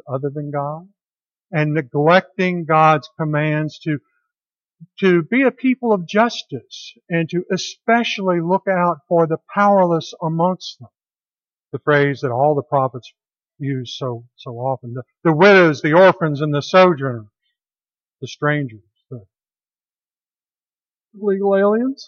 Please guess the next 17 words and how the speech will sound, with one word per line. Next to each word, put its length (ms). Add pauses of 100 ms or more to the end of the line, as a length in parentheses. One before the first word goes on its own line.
(100)
<laughs> 140
amongst 420
us, 320 (920)
the 100
people 320
who 120
are 120
the 100
most 320
vulnerable 600 (680)
and 180
the 60
most 320 (240)
easily 600
taken 400
advantage 560
of 320